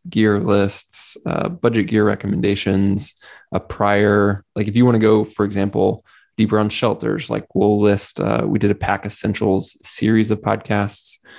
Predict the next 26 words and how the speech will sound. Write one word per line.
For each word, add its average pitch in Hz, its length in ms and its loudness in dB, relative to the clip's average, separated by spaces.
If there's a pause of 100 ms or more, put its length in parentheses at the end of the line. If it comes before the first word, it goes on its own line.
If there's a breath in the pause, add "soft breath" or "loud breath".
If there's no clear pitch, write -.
(200 loud breath)
I - 60 -6
think - 180 -4
two - 180 -2
years 117 280 2
ago 117 220 4
now, 117 260 2
where 117 160 -2
we - 80 0
kinda 98 180 0
go - 120 -2
deeper - 360 0
into 98 220 0
these 165 220 -2
categories, 107 640 -2
but, - 300 -4 (400 loud breath)
uh, 95 160 0
that 101 100 2
was 107 120 0
a 113 40 -8
good 110 160 4
overview 113 500 2
and 107 100 0
kinda 123 220 -4
fun 127 240 -2
to 127 60 -2
compare, 110 760 0